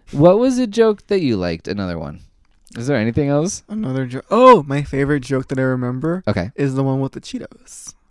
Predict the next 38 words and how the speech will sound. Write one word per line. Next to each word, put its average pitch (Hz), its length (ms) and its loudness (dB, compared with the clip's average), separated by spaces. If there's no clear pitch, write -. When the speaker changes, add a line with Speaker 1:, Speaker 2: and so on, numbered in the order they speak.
Speaker 2:
where 147 180 4
it's, 143 140 -2
like, 156 120 2
Speaker 1:
Oh, 160 40 -4
Speaker 2:
the 151 100 2
three 151 300 2
Speaker 1:
boy. 135 60 -2
Speaker 2:
vampires, 131 840 2
uh, 127 640 2
like, 127 320 -14
the 127 100 -8
villains, 175 420 -6
I 254 120 -4
guess. 262 480 -8
Um, 156 340 4
Speaker 1:
Yeah, 107 240 8
they're 120 240 4
the, 110 440 2
you 120 120 -2
know, 92 300 -4
the 98 380 0
hot 107 480 -4
blonde 123 300 -2
one, 117 440 2
the 107 120 -4
hot 101 500 2
African 95 400 -8
American 107 460 -4
one, 104 440 -2
and 95 380 -8
Bryce 95 220 -2
Dallas 104 260 -2
Howard. - 460 -8
Speaker 2:
Yeah. 170 260 -2
They 147 300 0
find 147 560 -2
this, 139 260 -2
like, 139 300 -6